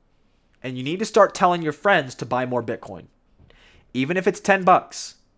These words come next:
I had somebody ask me a question yesterday, and, and God bless their heart. They thought you had to spend forty-two thousand dollars to buy Bitcoin. They have no idea how this works. You can buy five dollars worth of Bitcoin.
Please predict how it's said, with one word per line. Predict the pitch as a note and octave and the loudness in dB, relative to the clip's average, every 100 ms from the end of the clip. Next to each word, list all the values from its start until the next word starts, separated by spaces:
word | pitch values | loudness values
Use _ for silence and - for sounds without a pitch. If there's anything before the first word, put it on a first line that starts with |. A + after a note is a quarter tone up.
| _ _ _ _ - _ | _ _ _ _ -20 _
I | - | 4
had | G#3+ | 6
somebody | A3 G#3+ F#3+ | 6 4 4
ask | E3+ F#3 | 4 0
me | F3 | -2
a | |
question | - E3 E3 D#3 | 0 0 0 -2
yesterday, | D#3+ - C3+ | -2 0 0
and, | A#2+ | 0
and | A2+ B2 | -2 0
God | C#3 | 2
bless | C#3+ C#3 | 2 -2
their | A#2 | 0
heart. | D#3 F#3+ - _ _ _ _ _ _ - | 0 0 -4 _ _ _ _ _ _ 0
They | E3+ | 2
thought | G#3 - A#3 F#3+ | 4 6 8 8
you | F#3+ | 4
had | F#3+ F#3 | 2 2
to | D3+ | 2
spend | C#3 - - G3 C#3+ B2 - _ _ _ _ _ | -4 0 6 6 4 -2 -10 _ _ _ _ _
forty-two | - F#3 F#3+ F3 F#3+ F3 | 2 6 6 4 0 4
thousand | F3 D#3+ D3 C3 | 8 8 6 6
dollars | D#3+ F3 B2+ A#2 | 8 10 8 2
to | - | -2
buy | A#2 B2+ | 2 2
Bitcoin. | C3 D3 G#2 - - _ _ _ _ _ _ | 2 -4 -8 -12 -20 _ _ _ _ _ _
They | - | -2
have | D#3+ E3 | 0 0
no | D3 E3+ F3+ | 2 2 4
idea | E3+ D3 D#3 | 2 4 2
how | B2 B2 | 2 -2
this | B2+ | -2
works. | C3+ B2 - - - _ _ _ _ _ _ _ _ _ _ - | -4 -4 -6 -16 -18 _ _ _ _ _ _ _ _ _ _ -8
You | D#3 | 2
can | A3 F3 | 4 8
buy | F3 | 8
five | D#3+ - D#3 E3 A#2+ | 6 6 6 6 6
dollars | C3+ D3+ D#3 A2+ | 6 6 6 0
worth | A2+ A2+ | -2 -4
of | G2+ | -6
Bitcoin. | - - F#2 - | -12 -12 -14 -16